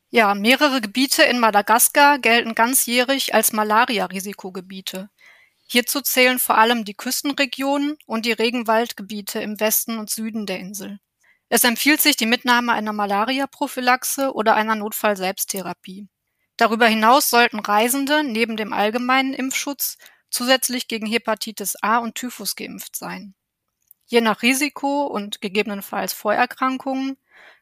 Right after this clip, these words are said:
können auch Impfungen gegen Hepatitis B, Cholera oder Meningokokken A C W Y ratsam sein. Einreisende aus Gelbfiebergebieten müssen eine Gelbfieberimpfung vorweisen können, auch wenn das Land nur im Transit durchreist wurde.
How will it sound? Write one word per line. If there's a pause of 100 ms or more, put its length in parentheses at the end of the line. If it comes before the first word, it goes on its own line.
können
auch
Impfungen
gegen
Hepatitis
B,
Cholera
oder
Meningokokken
A
C
W
Y
ratsam
sein. (760)
Einreisende
aus
Gelbfiebergebieten
müssen
eine
Gelbfieberimpfung
vorweisen
können, (420)
auch
wenn
das
Land
nur
im
Transit
durchreist
wurde.